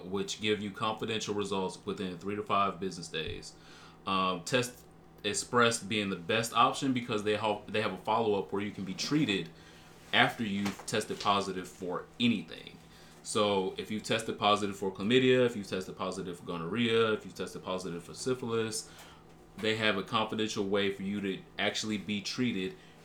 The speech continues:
at home for these different S T Is and S T Ds. Obviously, uh, they can't treat you for an H I V positive diagnosis. You would actually have to sit with a, uh, primary care physician and an infectious disease doctor, if need be,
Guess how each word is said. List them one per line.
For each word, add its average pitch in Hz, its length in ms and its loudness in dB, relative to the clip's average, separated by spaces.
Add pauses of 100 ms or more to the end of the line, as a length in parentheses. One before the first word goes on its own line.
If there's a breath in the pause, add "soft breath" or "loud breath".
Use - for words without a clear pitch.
(180 loud breath)
at 117 240 0
home 98 640 0
for 110 320 2
these 101 400 -4 (260)
different 110 460 0 (480)
S 98 160 -2
T 104 140 -2
Is 95 220 0
and 92 120 -8
S 90 120 -4
T 95 140 -10
Ds. 82 360 -10 (460 loud breath)
Obviously, 98 760 0 (160)
uh, 87 400 -4 (160)
they 95 100 -2
can't 95 300 -6
treat - 240 -8
you 92 80 -8
for 87 220 -6
an 85 60 -6
H 85 200 -6
I 82 100 -4
V 85 180 -8
positive 85 600 -4
diagnosis. 92 720 -6
You 90 60 -8
would 87 100 -6
actually 85 320 -8
have 92 180 -8
to 85 80 -16
sit 98 300 -4
with 87 200 -8
a, 82 540 -4
uh, - 540 -10 (1080)
primary 104 340 4
care 101 220 0
physician 95 540 -4
and 85 120 -4
an 82 120 -6
infectious 85 380 -6
disease 92 340 -8
doctor, 98 340 -2
if 95 80 -6
need 98 260 -6
be, 104 260 -4